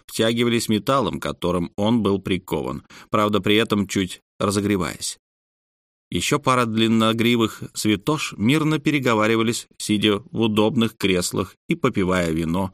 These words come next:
из высоких прозрачных бокалов, расписанных цветами.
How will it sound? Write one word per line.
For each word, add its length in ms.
из 160
высоких 560
прозрачных 680
бокалов, 600
расписанных 680
цветами. 760